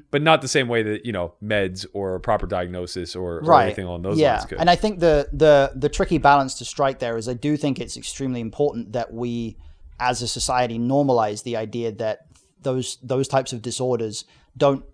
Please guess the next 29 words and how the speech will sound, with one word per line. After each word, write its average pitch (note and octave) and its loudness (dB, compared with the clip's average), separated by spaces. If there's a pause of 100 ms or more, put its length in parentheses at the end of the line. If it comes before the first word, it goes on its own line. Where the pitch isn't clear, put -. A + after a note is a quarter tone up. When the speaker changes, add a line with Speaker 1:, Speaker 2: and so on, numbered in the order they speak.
Speaker 2:
have B2+ 2
to B2+ -4
prevent A#2+ -2
someone A2+ -6
from A2+ -10
being A2 -8
a G2+ -12
functioning G#2+ -8
member G2+ -10
of F2 -12
society. - -8
You E3+ 4
Speaker 1:
Yeah. G2+ 6
Speaker 2:
know, G2 -12
the, A#2 -4 (380)
the, C#3+ 2
those D3 2
types - 0
of, A#2+ -4
um, G#2+ -6 (160)
Speaker 1:
I D3 -2
think G#3+ 2
we A3+ 0
get G#3 4
Speaker 2:
the D#3 -2
Speaker 1:
better F3 6
at C#3+ 2
the B2+ -4
extremes. - -8